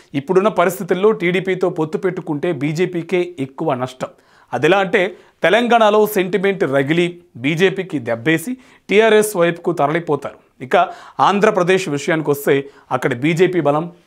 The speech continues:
నామమాత్రంగానే ఉంది, మనం చూస్తున్నాం కూడా. బీజేపీ సొంతంగా గెలిచే స్థానాలు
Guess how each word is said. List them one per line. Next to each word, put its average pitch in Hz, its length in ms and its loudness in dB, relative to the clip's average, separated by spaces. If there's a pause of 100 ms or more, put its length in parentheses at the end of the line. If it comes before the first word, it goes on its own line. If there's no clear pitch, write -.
(120)
నామమాత్రంగానే 143 760 -2
ఉంది, 131 240 -4
మనం 131 240 -4 (100)
చూస్తున్నాం 156 400 -8
కూడా. 90 200 -20 (380)
బీజేపీ 196 440 2
సొంతంగా 185 460 0
గెలిచే 156 420 -2
స్థానాలు 151 580 0